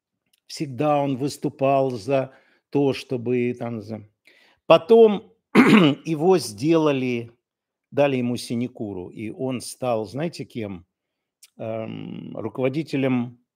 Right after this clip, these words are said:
счётной палаты. И он регулярно выпускал такие с-, сведения, такие папочки, в которых было написано, как Ро-, как Россия гибнет,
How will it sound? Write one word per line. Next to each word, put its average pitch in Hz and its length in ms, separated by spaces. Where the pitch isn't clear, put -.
счётной 147 600
палаты. 107 540
И 160 100
он 277 200
регулярно 127 960
выпускал 107 880
такие 101 400
с-, - 280
сведения, 185 640
такие - 300
папочки, 175 640
в - 60
которых 131 360
было 139 220
написано, 143 720
как 202 240
Ро-, 151 180
как 202 260
Россия 180 520
гибнет, 107 760